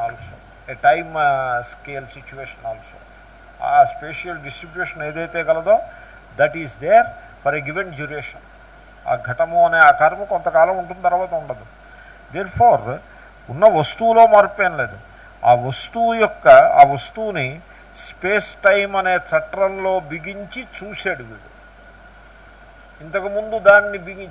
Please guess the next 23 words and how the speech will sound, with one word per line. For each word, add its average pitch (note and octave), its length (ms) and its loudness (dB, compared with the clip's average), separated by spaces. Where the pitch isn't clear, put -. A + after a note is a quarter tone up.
చూశాడు, F#3+ 340 -8
ఇప్పుడు G3 340 -14
మళ్ళీ F3 320 -6
చూశాడు. A#2 320 -20
ఆ D#3+ 160 8
రెండు F3 340 -2
చూపు, G#3 420 -12
ఆ F3 260 6
ఇంతకుముందు G3+ 580 -12
చూసిన G3+ 300 -16
దానికి G3 360 -6
ఇప్పుడు F#3 400 -18
చూసిన F3 200 -18
దానికి F#3 300 -4
భేదం. D3 320 -2
సపోజ్ F#3+ 340 -2
ఆ F#3+ 60 2
చూసేవాడు A#3+ 420 4
లేడనుకోండి, G3 800 -2
బయట F3+ 180 -2
భేదం G3 420 4
ఏమైనా G#3 180 -4
ఉందా? G3+ 440 2